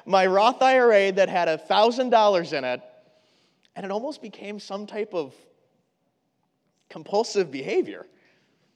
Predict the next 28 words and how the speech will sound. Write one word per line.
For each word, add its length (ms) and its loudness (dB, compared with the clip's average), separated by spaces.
God 140 -18
says, 160 -14
"Don't 200 -8
watch 240 -4
the 80 -10
things 260 -12
that 80 -12
are 60 -8
going 220 -10
up 140 -14
and 80 -18
down. 220 -14
Watch 260 -4
the 80 -6
things 260 -8
that 100 -12
stay 200 -14
the 80 -14
same." 320 -16
Because, 260 -4
brothers 400 0
and 160 -6
sisters, 440 -4
tomorrow 380 0
we 160 -4
could 160 -8
wake 300 -4
up 420 -2